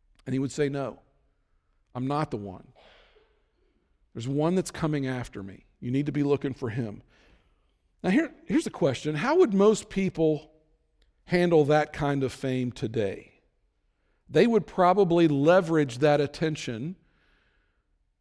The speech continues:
for themselves in some way. And they, they might say, "You know, I'm gonna get Jesus his attention. I'll get some attention for Jesus and point people.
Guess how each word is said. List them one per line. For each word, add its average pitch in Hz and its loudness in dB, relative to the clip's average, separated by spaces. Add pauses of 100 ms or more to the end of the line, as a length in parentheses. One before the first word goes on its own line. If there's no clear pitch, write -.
(180)
for 160 6
themselves 180 4
in 151 -2
some 127 -4
way. 110 -6
And 180 0
they, 233 2
they 247 4
might 254 4
say, 226 6
"You 220 6
know, 220 6
I'm 262 4
gonna 330 4
get 262 2
Jesus 208 2
his 190 6
attention. 165 0
I'll 240 4
get 202 0
some 226 0
attention 196 0
for 175 0
Jesus 143 -4
and 151 -6
point 190 -2
people. 170 -4